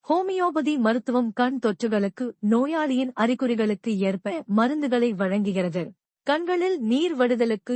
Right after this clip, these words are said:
யூப்ரேசியாவும், சிவத்தல் மற்றும் வலிக்கு பெல்லடோனாவும், அடர்த்தியான வெளியேற்றத்திற்கு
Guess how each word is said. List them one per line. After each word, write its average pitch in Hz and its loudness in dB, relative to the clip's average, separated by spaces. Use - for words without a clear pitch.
யூப்ரேசியாவும், 233 0
சிவத்தல் 294 -2
மற்றும் 202 -2
வலிக்கு 240 0
பெல்லடோனாவும், 226 0
அடர்த்தியான 330 0
வெளியேற்றத்திற்கு 233 -2